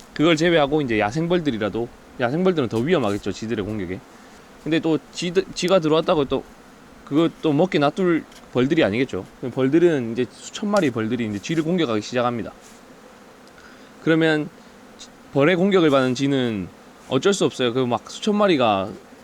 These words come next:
쥐를 쏘는데 그럼 죽겠죠. 그러면 사체가 이 벌통 내부에 쥐, 벌통 내부에 머물게 되는 겁니다.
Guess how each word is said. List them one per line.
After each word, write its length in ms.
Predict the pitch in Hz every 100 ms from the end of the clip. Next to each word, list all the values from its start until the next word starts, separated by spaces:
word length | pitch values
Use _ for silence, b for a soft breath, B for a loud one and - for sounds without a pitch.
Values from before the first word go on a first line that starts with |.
| - -
쥐를 240 | 147 143
쏘는데 280 | 143 139 131
그럼 200 | 147 123
죽겠죠. 500 | 123 120 180 113 113 - - - - - - - -
그러면 300 | 175 185 185
사체가 580 | - 190 214 196 196 196 - - - -
이 100 | 147
벌통 320 | 127 170 147
내부에 500 | 120 135 151 107 147 - - - - - - - - - - - -
쥐, 180 | - 156 - 226 - - -
벌통 260 | 135 131 156
내부에 480 | 120 117 143 120 151 - - - - - - - - -
머물게 340 | 131 170 151
되는 220 | 110 113
겁니다. 300 | 92 87 -